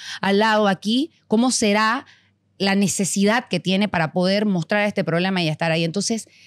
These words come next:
te volvés más humano, te hace gente, te hace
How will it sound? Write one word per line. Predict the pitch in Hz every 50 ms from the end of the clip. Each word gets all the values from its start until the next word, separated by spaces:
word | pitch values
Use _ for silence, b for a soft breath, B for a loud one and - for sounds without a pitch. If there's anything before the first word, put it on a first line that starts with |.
| b b
te | b 185 185
volvés | 170 175 180 190 220 240 233 -
más | - 202 202 214 220 247 - - - -
humano, | 175 165 160 180 202 214 220 202 165 135
te | - -
hace | 196 208 - - - 175
gente, | - - - - 214 226 220 208 190 - 165 160
te | - 185
hace | 185 185 185 - - 196 170 -